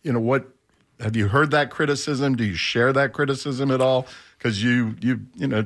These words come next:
frankly, you work in the minority community quite a bit.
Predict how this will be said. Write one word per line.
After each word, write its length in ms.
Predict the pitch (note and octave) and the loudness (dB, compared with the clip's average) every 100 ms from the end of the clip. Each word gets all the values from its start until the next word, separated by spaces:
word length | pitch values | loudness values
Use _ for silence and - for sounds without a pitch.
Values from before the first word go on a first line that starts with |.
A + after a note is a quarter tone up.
| A2+ | -4
frankly, 460 | - - A#2+ C3 A#2 | -14 -2 -2 0 0
you 100 | A#2 | 0
work 300 | A2+ A#2 G#2+ | 0 -2 -2
in 100 | A#2 | -2
the 60 | A#2 | 0
minority 400 | A2+ A2+ A2 A2 | 0 0 0 -2
community 340 | - B2+ C3 | -2 -2 0
quite 240 | G#2 A2+ | -2 -2
a 20 | G2+ | -2
bit. 380 | C#3+ - - | -4 -6 -8